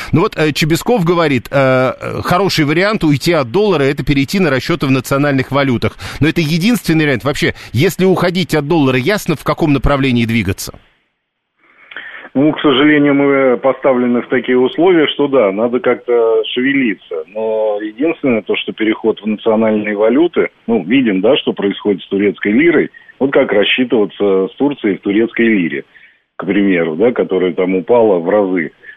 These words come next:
Speaker 2: за последние там несколько лет.
Speaker 1: Ну, или индийские
Speaker 2: Поэтому
Speaker 1: рупии.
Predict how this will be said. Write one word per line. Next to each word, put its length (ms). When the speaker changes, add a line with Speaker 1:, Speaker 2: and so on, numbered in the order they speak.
Speaker 2:
за 100
последние 540
там 180
несколько 420
лет. 240
Speaker 1:
Ну, 140
или 180
индийские 460
Speaker 2:
Поэтому 140
Speaker 1:
рупии. 300